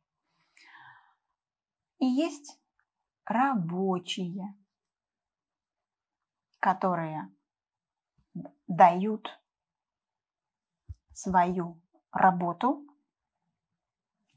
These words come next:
и берут деньги. И,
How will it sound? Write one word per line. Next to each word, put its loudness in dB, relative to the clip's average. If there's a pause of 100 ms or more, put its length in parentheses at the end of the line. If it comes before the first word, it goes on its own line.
(200)
и 0
берут -2 (480)
деньги. -10 (3500)
И, 2